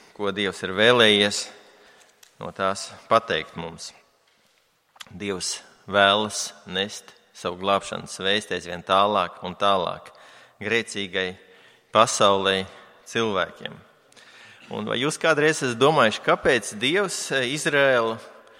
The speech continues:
ielika tieši tajā vietā dzīvot, apsolītā zeme? Kāpēc ir tieši tur?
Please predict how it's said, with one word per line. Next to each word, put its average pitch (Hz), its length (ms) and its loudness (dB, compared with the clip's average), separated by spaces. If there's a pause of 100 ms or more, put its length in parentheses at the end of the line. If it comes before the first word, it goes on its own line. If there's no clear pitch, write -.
(400)
ielika 127 440 -4 (560)
tieši 123 340 -4
tajā 131 340 4
vietā 90 320 -8
dzīvot, - 520 -16 (160)
apsolītā 92 640 -4
zeme? 101 320 -2 (400)
Kāpēc 107 400 -6
ir 95 100 -14
tieši 120 340 -8
tur? 95 200 -10